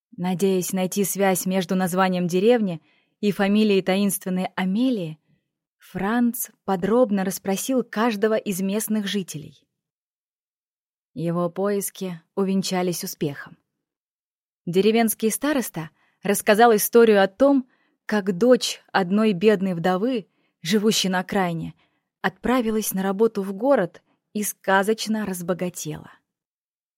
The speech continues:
Злые языки твердили — что девица нанялась к эльфам на какую-то очень сомнительную работу.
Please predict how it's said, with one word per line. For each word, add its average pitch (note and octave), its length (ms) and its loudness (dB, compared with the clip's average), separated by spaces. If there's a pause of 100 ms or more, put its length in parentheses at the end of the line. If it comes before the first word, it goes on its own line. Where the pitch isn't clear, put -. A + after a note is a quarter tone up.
(640)
Злые F#3 520 0
языки F#3+ 400 -2
твердили — F#3 760 0 (720)
что - 300 0
девица A3 520 -2
нанялась G3+ 640 -2
к - 100 -20
эльфам G#3 500 2
на F#3 120 0
какую-то G3+ 640 0
очень A#3 540 0
сомнительную F3+ 840 -6
работу. E3+ 560 -14